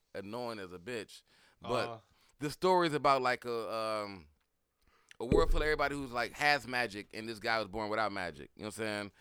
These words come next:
Speaker 1: And they had to, like, they, they fight off evil, you know, fight off evil, whatever, with their powers. And this guy just, um, with no magic, who was, uh, born as a twin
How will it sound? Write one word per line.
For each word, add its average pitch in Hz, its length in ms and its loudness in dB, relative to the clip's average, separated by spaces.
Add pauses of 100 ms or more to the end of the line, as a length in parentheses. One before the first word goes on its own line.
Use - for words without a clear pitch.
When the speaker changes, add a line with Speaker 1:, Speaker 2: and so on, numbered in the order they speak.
(180)
Speaker 1:
And 107 140 -12
they 113 40 -6
had 110 200 -8
to, 107 80 -10
like, 104 260 -6
they, 104 240 -8
they 107 160 -10
fight 123 300 -4
off 113 160 -2
evil, 113 440 -8
you 113 80 -14
know, 101 120 -10
fight 113 180 -2
off 78 80 -4
evil, 110 220 -4
whatever, 101 280 -2
with 104 140 -6
their 98 120 -4
powers. 104 540 2 (440)
And 117 120 -6
this 117 140 -6
guy 117 320 2
just, 104 380 -14 (280)
um, 95 600 -4 (200)
with 104 160 -6
no 156 240 2
magic, 117 520 -4 (540)
who 113 140 -14
was, 127 140 -6 (180)
uh, 101 280 -2
born 110 440 -4
as 104 140 -2
a 95 60 -10
twin 120 600 -6